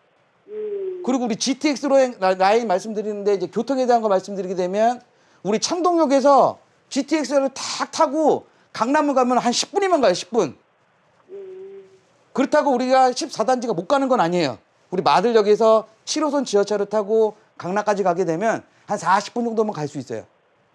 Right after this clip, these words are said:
Speaker 2: 하지만 벌써 여기에, 어, 강남까지 우리가 다닐 수 있는 시간대가 벌써 한 삼십 분 정도 차이가 나잖아요.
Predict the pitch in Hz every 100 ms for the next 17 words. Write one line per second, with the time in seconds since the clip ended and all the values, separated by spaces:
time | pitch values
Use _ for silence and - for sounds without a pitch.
0 | _ _ _ - 277 277 185 196 226 190
1 | 170 196 190 - _ - 151 147 135 151
2 | 220 254 240 214 233 240 226 _ _ 170
3 | 190 190 180 220 202 208 196 190 254 269
4 | - - 277 269 208 196 139 131 233 254
5 | - _ _ _ _ 165 - 294 - 262
6 | 226 165 - 269 233 156 131 165